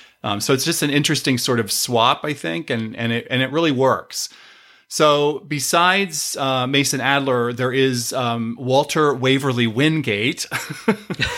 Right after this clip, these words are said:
And he would be Mason's friend, but they appear to be more like frenemies than friends.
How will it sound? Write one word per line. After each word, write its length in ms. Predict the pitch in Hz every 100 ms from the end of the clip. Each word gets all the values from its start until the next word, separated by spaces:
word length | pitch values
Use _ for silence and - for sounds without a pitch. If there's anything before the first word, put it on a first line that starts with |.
| 208 - - 165 - - - 131 113
And 160 | 135 131
he 420 | 139 180 190 180
would 340 | 156 139 240 254
be 180 | 220
Mason's 540 | 165 160 151 - 131 127
friend, 680 | - 180 175 143 110 107
but 180 | 107 123
they 180 | 135 135
appear 360 | 131 - 175 175
to 60 |
be 160 | 143 139
more 240 | 131 131
like 180 | 123 107
frenemies 880 | - 135 135 165 185 196 196 196 -
than 180 | 170
friends. 600 | 170 - 170 175 175 180